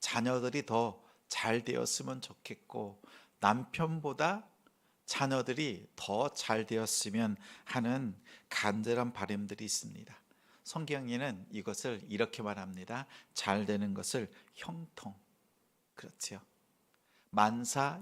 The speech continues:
형통. 모든 일에 형통한 삶이 되기를 바라는 마음이 부모의 마음입니다. 하나님 앞에서 형통한 삶을 살았던 사람이라면 바로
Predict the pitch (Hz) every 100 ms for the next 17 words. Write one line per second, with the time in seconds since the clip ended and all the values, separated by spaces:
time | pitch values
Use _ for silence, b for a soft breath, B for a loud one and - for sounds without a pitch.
0 | - - 160 143 - 113 98 B B B
1 | - 117 127 143 160 170 180 120 117 131
2 | 104 - B - - - 202 196 - 180
3 | 165 160 - 135 131 131 113 - 110 127
4 | 101 98 - - 104 110 120 104 98 104
5 | 131 104 B B B - - 107 110 117
6 | 117 98 101 101 101 101 101 - _ _
7 | _ _ _ _ _ _ - B B B
8 | B B 170 170 175 - - 117 - 127
9 | - 123 113 - - 190 180 180 170 165
10 | - 135 127 123 120 110 - 139 135 -
11 | 123 123 - 120 120 104 87 - 110 107
12 | 127 143 95 B B B - 92 101 -